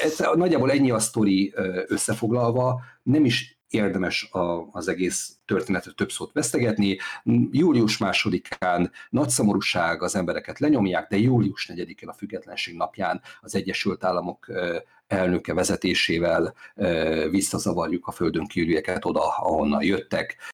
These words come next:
ö, és nagyon sok, nagyon sokat megölünk közülük, és, ö, élünk boldogan a, nem tudom, kétezer-tizenhatos második részig körülbelül, de ezt most lehet, hogy rosszul emlékszem, úgyhogy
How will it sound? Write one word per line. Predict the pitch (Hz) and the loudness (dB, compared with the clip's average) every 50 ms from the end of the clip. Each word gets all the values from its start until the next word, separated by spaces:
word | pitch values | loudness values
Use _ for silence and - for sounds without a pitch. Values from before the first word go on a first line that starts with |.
| _ _ - - | _ _ -16 -8
ö, | - - 80 80 78 78 80 78 78 78 | -2 0 0 2 2 2 2 2 2 2
és | 76 76 78 78 - - | 2 0 0 0 0 0
nagyon | - 87 80 76 78 | 0 0 0 0 0
sok, | - - - 76 - - - - | -2 -2 -2 -4 -6 -8 -10 -6
nagyon | 92 87 85 85 | -4 -4 -2 -2
sokat | - - - - - - - | -4 -4 -6 -8 -10 -10 -8
megölünk | - - - - - - - | -8 -6 -6 -6 -6 -6 -6
közülük, | - 92 - - 90 82 - - - | -4 -2 -2 0 -2 -2 -2 -4 -4
és, | - - - - | -2 0 0 0
ö, | 87 87 85 87 85 87 | 0 0 -2 -2 0 0
élünk | 95 92 90 - - 95 | 0 0 0 -2 -4 -2
boldogan | 95 98 90 80 82 80 90 85 | 0 0 0 0 0 -2 0 0
a, | 85 82 82 | 0 -2 -2
nem | 85 82 82 | -2 -4 -6
tudom, | - - - | -6 -8 -6
kétezer-tizenhatos | - - 87 - - 90 - 87 - - - - - 87 87 85 82 - - - - - 78 - - 87 - - | -4 -4 -2 -2 0 0 0 0 -2 -2 -2 -2 0 0 0 -2 -2 -4 -6 -10 -6 -4 -4 -2 -2 -2 -2 -2
második | 78 78 73 - - 76 - - - | 0 0 0 0 0 -2 -4 -4 -6
részig | - - - - 127 | -6 -6 -6 -6 -6
körülbelül, | - - 110 - 104 95 107 110 - - | -6 -6 -6 -4 -2 -2 -2 -4 -4 -2
de | 107 104 101 - - - - - | -2 -2 -2 -2 -4 -8 -6 -4
ezt | - 104 104 - | -2 -2 -2 0
most | 104 104 - - - | 0 -2 -2 -4 -4
lehet, | - - 104 95 92 90 82 - | -4 0 0 2 2 0 0 -2
hogy | 90 80 | -2 -4
rosszul | - - - - 107 85 | -4 -4 -4 -4 -4 -2
emlékszem, | 82 90 - - - - | -2 -2 -4 -4 -4 -4
úgyhogy | - - - - - - | -6 -8 -8 -10 -12 -12